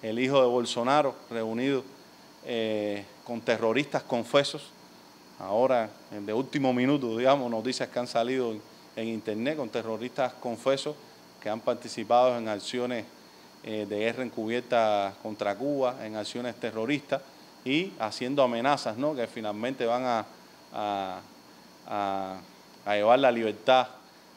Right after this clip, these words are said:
a Cuba, que van a, a derribar la dictadura, como ellos, eh, llaman. Y, y bueno, ha habido ya también, se,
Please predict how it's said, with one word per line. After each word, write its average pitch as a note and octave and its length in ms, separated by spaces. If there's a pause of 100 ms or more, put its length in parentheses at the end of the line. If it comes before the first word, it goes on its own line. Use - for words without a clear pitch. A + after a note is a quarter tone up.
a G2+ 140
Cuba, C#3 500
que G#2+ 160
van A#2 180
a, A#2 240 (380)
a G2 500
derribar G#2 420 (560)
la G#2+ 180
dictadura, A#2 680 (220)
como G#2+ 260
ellos, A2+ 320 (500)
eh, G#2 260
llaman. C3 360 (580)
Y, A2 680
y A#2+ 80
bueno, B2+ 280
ha C#3 40
habido B2+ 260
ya B2+ 220
también, A#2+ 360
se, A2+ 140